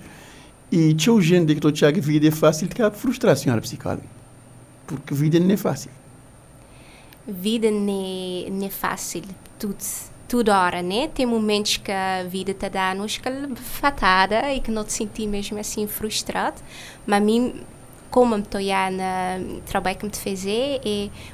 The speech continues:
Speaker 2: muito importante a maneira que bota a lidar mas com as, com as bufatadas que a vida te dá, porque as, ahm, que os momentos que pode sentir frustrado. Mas tem gente que, yeah,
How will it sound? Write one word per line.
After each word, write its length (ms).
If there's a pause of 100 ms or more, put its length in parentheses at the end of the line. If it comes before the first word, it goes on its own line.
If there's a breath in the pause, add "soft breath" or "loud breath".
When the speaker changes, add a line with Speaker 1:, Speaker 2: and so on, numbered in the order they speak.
Speaker 2:
muito 360
importante 600
a 40
maneira 680
que 120
bota 560 (340 loud breath)
a 160
lidar 500
mas 280
com 80
as, 340 (380)
com 80
as 80
bufatadas 760 (140)
que 60
a 120
vida 240
te 100
dá, 220
porque 240
as, 240
ahm, 440 (180)
que 80
os 80
momentos 340
que 60
pode 140
sentir 400
frustrado. 640 (500 loud breath)
Mas 180
tem 160
gente 380
que, 100 (720)
yeah, 320